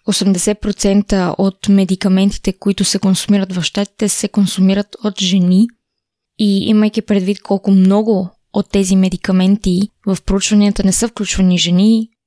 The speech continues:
не е странно да се чуем защо толкова много жени умират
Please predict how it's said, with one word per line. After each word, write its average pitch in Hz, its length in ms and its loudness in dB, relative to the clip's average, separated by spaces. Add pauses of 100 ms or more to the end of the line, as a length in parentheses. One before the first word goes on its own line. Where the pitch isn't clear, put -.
(180)
не 208 880 0
е 233 40 -4 (280)
странно 208 560 0
да 196 80 -4
се - 140 -4
чуем 208 300 2
защо 196 240 -4
толкова 202 280 -4
много 190 220 0
жени 185 220 2
умират 185 600 0